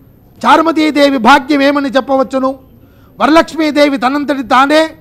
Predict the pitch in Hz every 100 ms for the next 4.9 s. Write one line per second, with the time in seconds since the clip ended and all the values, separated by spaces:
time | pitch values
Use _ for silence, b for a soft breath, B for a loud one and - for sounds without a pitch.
0 | b b b - 254 254 311 320 311 269
1 | 160 - - b b - 214 247 254 285
2 | 294 294 294 302 359 277 - _ _ b
3 | b b 262 247 233 311 339 311 294 269
4 | 254 240 233 240 240 214 226 214 196